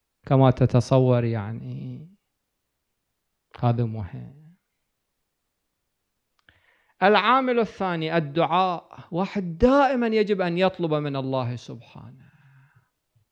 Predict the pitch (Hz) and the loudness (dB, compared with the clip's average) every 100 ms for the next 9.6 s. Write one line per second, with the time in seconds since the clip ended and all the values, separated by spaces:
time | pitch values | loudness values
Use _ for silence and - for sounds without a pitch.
0 | _ _ _ _ _ _ _ - 143 - | _ _ _ _ _ _ _ -2 0 0
1 | - 120 107 _ _ - - _ _ _ | -2 -2 -4 _ _ -18 -18 _ _ _
2 | _ _ _ _ _ _ _ _ _ _ | _ _ _ _ _ _ _ _ _ _
3 | _ _ _ _ _ _ 165 160 208 247 | _ _ _ _ _ _ -12 2 6 8
4 | 277 262 240 247 - 185 143 170 170 156 | 6 4 0 -2 0 -2 0 0 2 0
5 | - - 151 139 123 120 110 - 131 123 | -4 -2 0 0 -2 -6 -8 -12 -18 -18
6 | 123 - 110 151 139 _ 175 170 185 202 | -20 -20 -20 -20 -20 _ _ -20 _ _
7 | _ _ _ _ _ _ _ _ _ _ | _ _ _ _ _ _ _ _ _ _
8 | _ _ - 123 151 - - 160 151 156 | _ _ 0 2 4 4 4 4 4 4
9 | 160 151 156 160 175 | 6 6 6 6 4